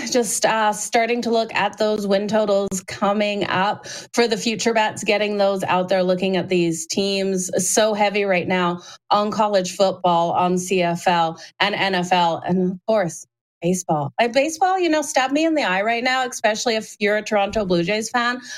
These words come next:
Like I am, this team absolutely breaking my heart. So betting against them today versus the Red Sox. But otherwise, yeah,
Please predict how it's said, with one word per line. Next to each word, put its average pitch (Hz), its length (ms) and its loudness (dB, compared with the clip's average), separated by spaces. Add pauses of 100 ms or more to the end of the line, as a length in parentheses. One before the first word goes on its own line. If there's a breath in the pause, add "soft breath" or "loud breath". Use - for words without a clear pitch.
(100 loud breath)
Like 214 360 2
I 180 200 2
am, 240 280 0
this 214 220 -2
team 220 300 -2
absolutely 185 500 0
breaking 185 540 0
my 180 160 2
heart. 175 420 0
So 165 500 2 (440)
betting 208 240 2
against 202 340 -2
them 220 120 0
today 208 260 0
versus 202 400 -2
the 180 80 0
Red 180 200 0
Sox. 277 460 0
But 180 420 0
otherwise, 254 540 2
yeah, 202 360 2